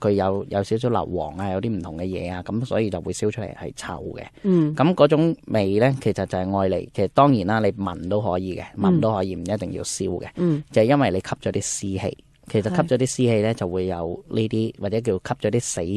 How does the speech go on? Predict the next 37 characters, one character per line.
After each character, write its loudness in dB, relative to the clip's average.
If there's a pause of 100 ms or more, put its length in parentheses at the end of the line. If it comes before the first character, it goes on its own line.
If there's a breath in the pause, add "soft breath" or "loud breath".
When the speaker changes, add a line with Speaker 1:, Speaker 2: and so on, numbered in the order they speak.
Speaker 1:
味 0
啦， 0
唔 -2
好 -2
叫 -2
屍 -6
氣， 0
因 0
為 -2
佢 -6
點 -2
樣 2
成 -12
為 -8
屍？ -4 (340 loud breath)
佢 2
只 2
係 8 (100)
人 -10
最 0
後 -2
嗰 0
一 0
啖 -4
氣 -2
吐 -8
出 -8
嚟 -8
啫。 -8 (640 soft breath)
其 2
實 4
嗰， 6 (100)
嗰 6
啖 0
氣 0
就 -4
唔 -12